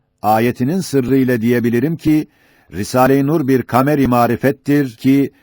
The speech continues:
şems-i hakikat olan Kur'an-ı Mucizül Beyan'ın nurunu istifaza eylemiş ki, Nurul kameri müstefâdün mineşşems olan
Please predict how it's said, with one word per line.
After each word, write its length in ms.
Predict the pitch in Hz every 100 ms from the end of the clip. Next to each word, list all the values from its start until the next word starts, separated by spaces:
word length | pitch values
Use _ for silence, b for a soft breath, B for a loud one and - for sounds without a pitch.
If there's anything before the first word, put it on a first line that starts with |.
| b
şems-i 440 | - 139 151 -
hakikat 520 | 123 123 131 123 175 147
olan 280 | 135 131 117
Kur'an-ı 480 | 123 131 135 131
Mucizül 540 | 127 165 131 120 123 113
Beyan'ın 560 | 120 123 120 120 117
nurunu 380 | 113 120 120 117
istifaza 720 | 120 110 - 107 113 110 151
eylemiş 420 | 135 117 113 131 -
ki, 340 | 135 123 104 _ _ _ _
Nurul 520 | 92 113 151 175 143
kameri 440 | 127 147 165 143 127
müstefâdün 760 | 120 - 131 127 151 160 143
mineşşems 760 | 143 131 131 127 - 147 160 -
olan 400 | 131 127 120 104